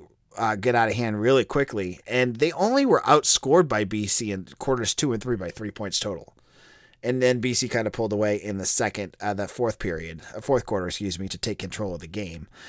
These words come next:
So this really was, I mean, it, you know, it really was a one quar-, that first quarter, they just took care of business, and that was it.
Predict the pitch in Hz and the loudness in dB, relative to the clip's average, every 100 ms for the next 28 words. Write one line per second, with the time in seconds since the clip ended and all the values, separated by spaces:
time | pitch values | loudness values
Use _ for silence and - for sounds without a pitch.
0 | - - - - 185 160 - 135 220 - | -20 -18 -2 10 12 12 8 8 8 8
1 | 135 135 208 175 131 123 131 113 127 131 | 4 8 10 10 8 10 8 8 4 4
2 | 123 - 143 120 98 92 _ _ _ _ | 2 2 0 2 0 -4 _ _ _ _
3 | _ _ _ _ _ _ _ - 143 147 | _ _ _ _ _ _ _ -2 4 10
4 | 220 202 131 117 135 131 110 98 - 117 | 12 12 10 8 10 10 8 2 2 2
5 | 113 110 117 123 120 - 131 123 123 - | 2 2 2 2 0 0 2 2 2 4
6 | 151 135 - 156 156 113 98 - 110 101 | 6 6 8 10 10 8 4 0 0 0
7 | - - - 127 107 98 135 117 98 104 | -2 -2 -2 0 0 0 0 0 -4 -4
8 | 101 95 110 - | -8 -6 -6 -6